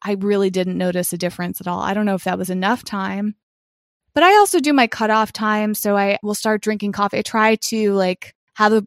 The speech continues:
a big glass of water, but I'm so excited. And this is where, like, I'm trying to notice the addictive tendencies. It's like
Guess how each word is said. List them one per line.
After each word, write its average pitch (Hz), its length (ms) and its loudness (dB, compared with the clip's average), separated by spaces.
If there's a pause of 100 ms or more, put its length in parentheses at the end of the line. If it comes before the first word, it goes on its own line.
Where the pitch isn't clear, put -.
(120)
a 202 80 0
big 208 240 2
glass 196 360 0
of 190 120 -4
water, 180 380 0
but 196 240 -4
I'm 240 120 2
so 277 380 2
excited. 202 480 0
And 226 60 2
this 247 120 0
is 247 80 -2
where, 214 220 2
like, 190 320 -2
I'm 202 140 -4
trying 202 240 -2
to 185 180 -2 (320)
notice 196 380 2
the 190 200 -2
addictive 190 380 -6
tendencies. 185 720 -8
It's - 180 -10
like 190 240 -6